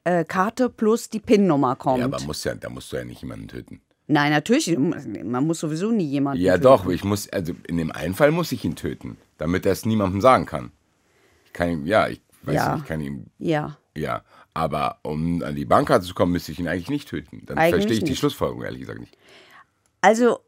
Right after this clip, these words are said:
Speaker 1: er hat gesagt, dass der Großvater, später hat er das gesagt, der hat ja so Stück für Stück nur
Speaker 2: Was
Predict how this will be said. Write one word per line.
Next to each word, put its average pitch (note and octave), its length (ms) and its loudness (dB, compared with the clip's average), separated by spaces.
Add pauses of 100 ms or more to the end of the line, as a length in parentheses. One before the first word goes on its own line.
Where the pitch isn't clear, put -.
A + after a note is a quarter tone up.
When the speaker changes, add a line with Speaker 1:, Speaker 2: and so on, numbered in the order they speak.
(640)
Speaker 1:
er D4 320 4
hat C4+ 340 -4
gesagt, G3 520 4
dass G3+ 180 -4
der F#3 360 2 (120)
Großvater, F3+ 840 -2 (160)
später E3 400 -6
hat C#3 100 -8
er C#3+ 80 -8
das D3+ 220 -10
gesagt, C#3+ 280 -10
der E3 60 -10
hat D#3+ 100 -18
ja F3+ 80 -10
so F#3 200 -10
Stück - 280 -12
für F#3 120 -8
Stück - 260 -10
nur E3 160 -2
Speaker 2:
Was - 20 -2